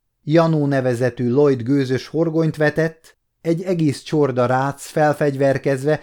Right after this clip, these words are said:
s vadul ordítozva meglepte a hajó fedélzetét, s a kapitánytól a konstantinápolyi küldöttség tagjainak kiadatását követelte,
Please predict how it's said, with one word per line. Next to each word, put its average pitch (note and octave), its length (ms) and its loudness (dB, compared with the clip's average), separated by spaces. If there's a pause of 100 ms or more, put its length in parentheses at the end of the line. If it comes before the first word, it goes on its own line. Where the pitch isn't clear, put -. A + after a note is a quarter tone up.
(120)
s - 100 -20
vadul F#3+ 360 2
ordítozva C#3 680 0
meglepte C3 520 -2
a A2+ 60 0
hajó A#2+ 300 -2
fedélzetét, D3+ 1000 -2 (220)
s - 220 -16
a C#3+ 100 -4
kapitánytól F3+ 960 0
a C#3+ 120 -6
konstantinápolyi C3 1120 -2
küldöttség B2 680 -2
tagjainak B2 560 -2
kiadatását A2+ 880 -4
követelte, C3 800 -4